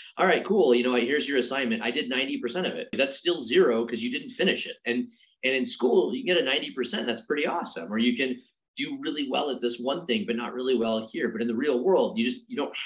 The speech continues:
have that, that flexibility. The second thing it taught me was in school, when you're, you know, whatever university you go to, you always hear from these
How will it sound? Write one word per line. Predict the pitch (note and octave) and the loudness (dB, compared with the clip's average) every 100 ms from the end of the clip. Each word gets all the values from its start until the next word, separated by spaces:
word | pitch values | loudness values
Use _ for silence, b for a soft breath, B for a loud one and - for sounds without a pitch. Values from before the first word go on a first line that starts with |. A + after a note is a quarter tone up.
| - | -4
have | A2 A2+ G#2 | -2 -2 -4
that, | G2 F#2+ F2+ - - | -2 -2 -4 -10 -4
that | G2 F#2+ - - | -2 -2 -6 -8
flexibility. | - - G#2 C3 - - _ _ _ _ _ | -8 -8 -4 -2 -2 -6 _ _ _ _ _
The | G#2+ | -4
second | - B3 A3+ - | 0 2 2 4
thing | A2+ G#2 G#2 - | 4 4 0 0
it | A#2 A2+ | 0 0
taught | A#2+ G#2+ G2+ | -2 -2 0
me | G#2 | -2
was | F#2+ G2+ G2 - - _ _ _ _ _ _ _ - C#3+ | -2 0 -2 -6 -12 _ _ _ _ _ _ _ -8 -2
in | C3 A#2+ | 0 0
school, | - - G3 C#3+ A2+ A2 | -2 0 6 8 6 4
when | A#2 | 0
you're, | - | -2
you | - - C#3+ | -8 -14 -6
know, | B2+ | -4
whatever | G#2+ A2+ C3+ F#3+ C3 | -2 -2 0 0 2
university | A#2 B2 A#2 A#2 - | 2 4 4 2 0
you | A2 | -2
go | G#2 A2 | 0 -2
to, | - F#2+ F2+ - _ _ _ _ A#2+ | 0 0 0 -4 _ _ _ _ -2
you | B2+ | 0
always | C3+ E3+ D#3 | 4 6 4
hear | - B2 A2+ | 4 4 4
from | G#2+ G2 | 0 0
these | G2 G2 | 0 0